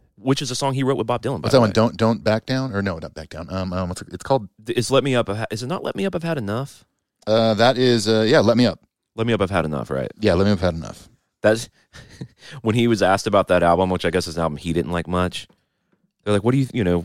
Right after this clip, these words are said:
Speaker 1: w-, do you have any comments about that period?" He's like, "Well, the title of the album is called Let Me Up, I've Had Enough. I think that kinda speaks for itself." <laughs> Like, all right, so number one, Bobby Dylan. Number two, Tom Petty. Number three is Neil Young.
Speaker 2: Yeah.
Speaker 1: Now, he's got pockets of records that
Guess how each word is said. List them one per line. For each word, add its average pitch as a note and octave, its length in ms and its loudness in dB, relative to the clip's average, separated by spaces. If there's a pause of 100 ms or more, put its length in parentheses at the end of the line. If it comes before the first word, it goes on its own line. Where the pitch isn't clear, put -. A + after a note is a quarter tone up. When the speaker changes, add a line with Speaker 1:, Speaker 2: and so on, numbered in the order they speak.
Speaker 1:
w-, D2 220 -6
do F#2+ 100 -6
you G#2 60 0
have G#2 40 -2
any G2+ 80 -2
comments F2+ 300 -4
about F2 100 2
that C#2 80 -2
period?" F#2 180 0
He's F2 140 -2
like, F2+ 160 0
"Well, G2+ 320 0
the F#2 80 -10
title G#2+ 260 0
of F2+ 60 -2
the E2 80 2
album E2 160 2
is D2+ 80 -10
called C#2+ 220 -4
Let C2+ 120 -4
Me C#2 140 -8
Up, - 100 -12
I've B1+ 120 -12
Had B1+ 140 -8
Enough. B1 240 -10
I C#2 40 -14
think - 160 -12
that - 140 -12
kinda - 180 -14
speaks - 260 -12
for G1+ 160 -12
itself." - 480 -10 (100)
<laughs> A2 100 -8
Like, - 200 -2 (380)
all F#3+ 140 6
right, A#2 160 6
so C#3 100 0
number C#3+ 200 4
one, C3 260 4
Bobby A2 380 4
Dylan. D#2 400 -2
Number B2 220 -2
two, A#2+ 240 0
Tom A2 240 0
Petty. F2 240 0
Number B2+ 240 0
three C3 180 -4
is F#2+ 100 -4
Neil F2 160 -4
Young. C#2+ 260 -10 (280)
Speaker 2:
Yeah. F2+ 200 -2 (320)
Speaker 1:
Now, G2+ 160 0
he's A3 300 0
got A#3 280 2 (880)
pockets B2 360 0
of G2 80 -4
records F#2 360 2
that D#2+ 200 0